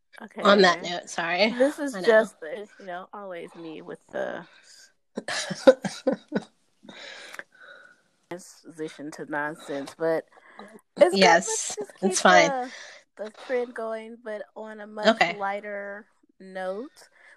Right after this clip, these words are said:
Speaker 1: but still infuriating, um,
Speaker 2: Okay. <laughs>
Speaker 1: of Black people minding their business and white people
Speaker 2: Mm-hmm.
Speaker 1: causing problems. So,
Speaker 2: Okay.
Speaker 1: um,
Speaker 2: <laughs>
Speaker 1: I know 'cause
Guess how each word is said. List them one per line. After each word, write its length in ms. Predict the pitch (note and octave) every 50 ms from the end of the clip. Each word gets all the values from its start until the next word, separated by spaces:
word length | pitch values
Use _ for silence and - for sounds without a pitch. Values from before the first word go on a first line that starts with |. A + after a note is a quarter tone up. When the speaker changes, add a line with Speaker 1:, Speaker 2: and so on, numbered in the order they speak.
| _ _
Speaker 1:
but 100 | F4+ F4
still 320 | - - - A4 A4+ A#4 A4+ G#4
infuriating, 1120 | F#4+ - _ E4+ E4 E4+ E4+ E4 D#4 C4+ A3 G#3 G3+ G3 F#3+ F#3+ F#3 F#3+ F#3+ G3+ A#3 A#3+ - _ _ _ _ _ _ _ _ _ _ -
um, 240 | A#3+ A#3+ A#3+ A#3+ A#3+
Speaker 2:
Okay. 280 | B3 B3+ - - A#3+
<laughs> 20 | C#4+
Speaker 1:
of 80 | -
Black 260 | - B3+ C4+ C#4 D#4+ - - C#4+
people 400 | - - C4 - - B3 A#3+ A#3+ A#3+ A3+
minding 340 | G3+ G3+ G3+ G#3 A3+ A#3 B3+
their 160 | C#4+ C#4+ D#4
business 580 | D4+ C#4 A3 G3+ G3+ - G3+ G3 G3 G3 G3+ A3 _ _ _ _ _ _
and 140 | G3 G3+ G3
white 240 | F#3+ F#3+ F#3 F#3 -
people 320 | - G3+ F#3+ G3 F#3 F3
Speaker 2:
Mm-hmm. 100 | F3+ D#3+
Speaker 1:
causing 280 | D#3 - - - - -
problems. 520 | - - - - - - A#1+ A#1 - - - _ - - - - - - _ - - -
So, 340 | A#3 G3+ F#3+ F#3+ G3 -
Speaker 2:
Okay. 260 | D5 E4 B3+ B3 D4 D4+ - A#3
Speaker 1:
um, 460 | A#3+ A#3 A#3 A#3 A#3 A3+ A3+ A#3+ B3+ - - - -
Speaker 2:
<laughs> 120 | F4 D4 D4 - - D4+ C4+ -
Speaker 1:
I 140 | G#3 A3 A3+ -
know 100 | - - -
'cause 160 | A4 -